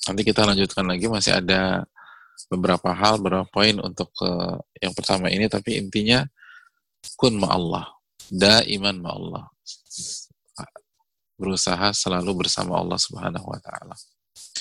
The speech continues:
Dan ini syiarnya penuntut ilmu. Thalibul ilm itu selalu bersama Allah. Dan ini juga ditekankan sama Syekh Shalih Utsaimin. Beliau seringkali mengatakan di majelis beliau, "Kun ma Allah,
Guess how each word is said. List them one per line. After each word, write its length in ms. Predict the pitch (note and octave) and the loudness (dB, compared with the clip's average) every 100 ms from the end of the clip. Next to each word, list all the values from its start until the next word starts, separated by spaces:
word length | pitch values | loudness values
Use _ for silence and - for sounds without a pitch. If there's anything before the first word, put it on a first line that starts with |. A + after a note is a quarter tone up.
| - - | -14 -2
Dan 120 | F#2+ G2 | 2 4
ini 120 | G#2 | 4
syiarnya 400 | - F2 F#2+ G#2+ | 2 2 0 -2
penuntut 340 | - F#2+ F2+ F2 | -4 -6 -6 -4
ilmu. 320 | F#2 F2 F2+ - _ - _ _ | -6 -8 -12 -16 _ -20 _ _
Thalibul 480 | - G#2 G2 F2 F2+ | 2 4 4 2 -2
ilm 240 | F#2 F2+ F2+ | -2 -2 -4
itu 260 | F2 - A2 B2 _ _ _ _ _ _ | -6 -4 -4 -6 _ _ _ _ _ _
selalu 460 | - F#2+ G2+ F#2 F2 | -4 2 4 4 -2
bersama 300 | - B2 E2 | -4 -4 -4
Allah. 220 | F2+ F2+ - | -2 -4 0
Dan 180 | G2 G2+ | 0 0
ini 140 | A2+ | 2
juga 100 | G2+ | 2
ditekankan 560 | F#2 F#2 - G2+ F#2+ A2 | 2 -2 -2 -4 -2 -2
sama 340 | - G2 G#2 A#2+ - - - - - | 0 -2 -2 -4 -10 -20 -20 -8 -2
Syekh 160 | - | 0
Shalih 260 | - G#2 G2 | 4 4 4
Utsaimin. 540 | F2+ G2+ G2+ G#2 F2+ - _ _ - - _ _ _ _ | 2 2 2 2 -2 -8 _ _ -20 -20 _ _ _ _
Beliau 240 | - G2 G#2 | -2 0 2
seringkali 480 | - F2 G2+ G2+ | 0 0 0 -2
mengatakan 560 | F#2+ F2+ F2 F#2 G2+ G#2 | -2 -4 -4 -2 0 -2
di 80 | F#2+ | -2
majelis 400 | F#2 F2 E2+ - | -2 -2 -4 -2
beliau, 160 | G2 F#2+ | -2 2
"Kun 200 | B2 G#2+ | 2 2
ma 140 | F#2 F2+ | 4 2
Allah, 320 | F2+ F#2 | 2 -2